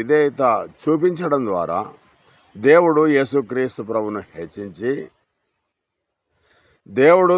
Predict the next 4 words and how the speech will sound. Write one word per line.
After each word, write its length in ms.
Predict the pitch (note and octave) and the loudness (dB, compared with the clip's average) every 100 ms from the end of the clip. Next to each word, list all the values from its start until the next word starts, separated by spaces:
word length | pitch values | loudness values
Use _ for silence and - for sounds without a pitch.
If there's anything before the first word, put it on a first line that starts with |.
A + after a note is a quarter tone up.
| - | -2
తన 140 | D3+ C3+ - | -6 -6 -6
కుడిపార్శ్వమున 760 | D#3 D#3+ D#3+ D3 - C3+ A#2 G2+ B2 - - _ _ _ _ _ G2+ B2 | -6 -2 -2 -2 -4 -8 -8 -6 -8 -10 -20 _ _ _ _ _ -2 2
మహామహుడైన 1120 | D#3 D#3 F#3+ F3 C3 C3 - E3 D3 C3 A2+ E2 - _ _ _ - | 2 4 2 2 -2 -8 -6 -6 -4 -6 -6 -8 -10 _ _ _ -4
సర్వ 240 | C3+ D3 | 0 2